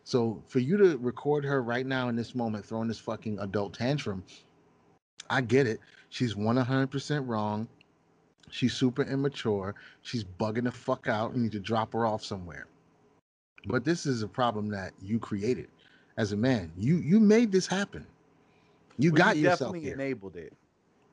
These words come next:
Speaker 2: And,
Speaker 1: Right.
Speaker 2: and I, and I thought it was kind of a dick move. I mean, it was hilarious, no doubt. And I think it was something that we all could relate to. Um, it, it, you've encountered something like that in your lifetime, more than likely. But, um,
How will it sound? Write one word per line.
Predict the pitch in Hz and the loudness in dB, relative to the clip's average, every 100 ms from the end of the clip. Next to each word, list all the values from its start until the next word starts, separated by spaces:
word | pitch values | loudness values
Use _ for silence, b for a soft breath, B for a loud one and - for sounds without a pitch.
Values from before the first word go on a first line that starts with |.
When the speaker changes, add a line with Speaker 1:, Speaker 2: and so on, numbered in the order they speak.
| _ - | _ -6
Speaker 2:
And, | 135 127 - | -4 -4 -4
Speaker 1:
Right. | 185 269 | -2 -2
Speaker 2:
and | 170 | -2
I, | 127 113 120 | -6 -10 -8
and | 135 | -4
I | 143 | -2
thought | 160 151 | 0 2
it | 135 | 0
was | 127 | -4
kind | - 135 120 | -4 -4 -4
of | 110 | -6
a | |
dick | 107 123 120 | -6 -6 -6
move. | 120 120 113 104 | -6 -6 -4 -4
I | |
mean, | 113 117 | -4 -2
it | |
was | 117 110 | -4 -4
hilarious, | 120 135 143 101 90 98 - | -2 2 2 2 -2 -8 -8
no | 110 | -6
doubt. | 101 98 78 - _ _ _ _ - | -4 -4 -4 -12 _ _ _ _ -4
And | 120 117 | 0 0
I | |
think | 113 143 123 | -2 -2 0
it | |
was | 123 120 | 0 0
something | 135 113 117 | -2 -4 -4
that | 107 | -4
we | 107 104 | -2 2
all | 110 110 | 4 4
could | - 107 | 0 -4
relate | 95 104 113 - | -2 -2 -2 -6
to. | 95 65 - _ _ _ _ | -8 -8 -12 _ _ _ _
Um, | 98 101 92 82 - | -2 0 0 -4 -2
it, | 107 107 80 | 0 0 -4
it, | 110 107 92 | -8 -10 -6
you've | 123 139 | -4 -2
encountered | 117 104 - 127 117 104 95 | -2 -4 0 0 2 0 -4
something | - 147 131 - 101 | -2 0 0 -2 -6
like | 92 95 | -6 -4
that | 95 90 | -4 -4
in | 92 | -6
your | 92 | -4
lifetime, | 90 92 - 85 78 90 | -4 -4 -4 -8 -6 -4
more | 92 | -6
than | 90 87 | -4 -4
likely. | 90 82 - 76 b b b _ - | -4 -6 -12 -16 b b b _ 0
But, | 117 107 92 _ _ _ _ | 4 4 0 _ _ _ _
um, | 110 107 98 82 80 | 0 0 0 -4 -12